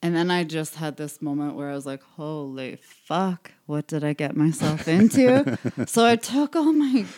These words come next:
Speaker 1: prep work down. I went and got a coffee. I grabbed something to eat. I had a cry in my car
Speaker 2: Yeah.
Speaker 1: 'cause I'm like, "For
Speaker 2: The
Speaker 1: real?"
Speaker 2: overwhelmingness
Speaker 1: Like,
Speaker 2: of it.
Speaker 1: legit,
Speaker 2: Yeah.
Speaker 1: legit, I cried 'cause I was just like, "I have, what, like,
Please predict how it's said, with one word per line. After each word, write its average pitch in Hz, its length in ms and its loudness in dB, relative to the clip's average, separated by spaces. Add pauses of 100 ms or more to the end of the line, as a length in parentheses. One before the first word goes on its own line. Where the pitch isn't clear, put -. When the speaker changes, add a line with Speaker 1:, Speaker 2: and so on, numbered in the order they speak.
(140)
Speaker 1:
prep 190 260 -2
work 196 300 -6
down. 175 640 -6
I 160 100 -4
went 180 220 -2
and 180 80 -4
got 165 160 -2
a 151 80 -6
coffee. 190 760 -4
I 156 80 -8
grabbed 160 300 -6
something 165 440 -2
to 156 60 -6
eat. 143 480 -6 (140)
I 170 40 -6
had 170 220 -4
a 202 80 -4
cry 156 300 -2
in 156 160 2
my 139 160 0
car - 520 -10 (140)
Speaker 2:
Yeah. 104 140 -4
Speaker 1:
'cause 180 180 0
I'm 175 240 0
like, 175 320 0 (320)
"For - 80 4 (140)
Speaker 2:
The 370 40 10
Speaker 1:
real?" 427 320 12
Speaker 2:
overwhelmingness 226 360 4
Speaker 1:
Like, 311 160 6
Speaker 2:
of - 60 2
it. 294 40 2
Speaker 1:
legit, 269 880 4
Speaker 2:
Yeah. 196 80 0
Speaker 1:
legit, 269 420 2
I 226 120 0
cried 214 600 0
'cause 214 200 2
I 208 80 6
was 202 120 2
just 208 300 -6
like, 180 260 -6 (600)
"I 196 160 2
have, 233 240 2 (540)
what, 202 280 -2
like, 156 460 -8